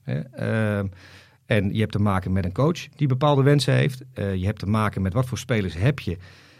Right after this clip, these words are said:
Ga je daarmee door of ga je voor een ander? En wat is dan het alternatief? En is die beter dan wat we hebben? Eh,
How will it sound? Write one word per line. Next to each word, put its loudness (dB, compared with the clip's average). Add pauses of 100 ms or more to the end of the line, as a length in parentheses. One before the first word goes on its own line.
(200)
Ga 2
je 4
daarmee 2
door 6
of -2
ga 0
je 2
voor 0
een -4
ander? 4 (120)
En -2
wat 0
is 0
dan 4
het 0
alternatief? 0
En -4
is -2
die -2
beter 4
dan 2
wat -2
we -6
hebben? -4 (580)
Eh, -4